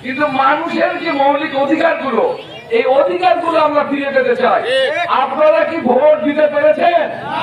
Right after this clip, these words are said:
ভোটে দাঁড়াতে পেরেছেন? আইনের শাসন পেয়েছেন?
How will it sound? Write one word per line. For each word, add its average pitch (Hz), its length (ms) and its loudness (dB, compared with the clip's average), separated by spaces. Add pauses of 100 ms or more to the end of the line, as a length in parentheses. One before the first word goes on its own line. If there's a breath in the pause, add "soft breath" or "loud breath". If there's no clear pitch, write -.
(920)
ভোটে 339 340 0
দাঁড়াতে 311 440 2
পেরেছেন? 339 680 0 (840)
আইনের 330 420 0
শাসন 339 440 0 (100)
পেয়েছেন? 339 560 2